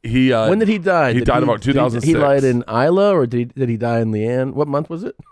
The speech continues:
Speaker 1: Oh. <laughs> Oh, he banned lip syncing. He banned lip syncing. He banned artists from lip syncing during concerts in two thousand five. He's just a fucking,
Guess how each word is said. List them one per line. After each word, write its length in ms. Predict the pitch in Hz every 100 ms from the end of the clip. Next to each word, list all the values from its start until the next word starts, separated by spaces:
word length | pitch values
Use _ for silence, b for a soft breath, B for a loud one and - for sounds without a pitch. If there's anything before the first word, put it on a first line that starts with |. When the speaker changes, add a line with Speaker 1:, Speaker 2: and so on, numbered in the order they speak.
| 1077
Speaker 1:
Oh. 220 | - - -
<laughs> 40 | - - - - - - _ - _ - _ _ _ _ _ _ _ _ _ _ _ _ _ _ _ _ _ _ _ _ _ _ B B B B B
Oh, 160 | - - B
he 100 | 240
banned 280 | 220 247 226
lip 160 | 226 -
syncing. 480 | 202 160 - 104 - _ _ _ - - - -
He 100 | - 214
banned 320 | 233 240 208
lip 160 | 220
syncing. 580 | 175 - 165 147 123 110 _ b b b
He 100 | 165
banned 440 | 151 185 214 214 - -
artists 340 | 175 185 190 -
from 180 | 156 151
lip 140 | 185
syncing 400 | - 190 185 180
during 260 | 175 160 156
concerts 760 | - 170 175 165 151 147 - - b b
in 140 | 143
two 160 | 139 165
thousand 380 | 165 160 143 139
five. 500 | 143 139 123 135 _ _ _ _ _ _ _ _ _
He's 360 | 135 214 196
just 360 | - 226 226 -
a 100 | 180 -
fucking, 520 | 190 180 170 185 180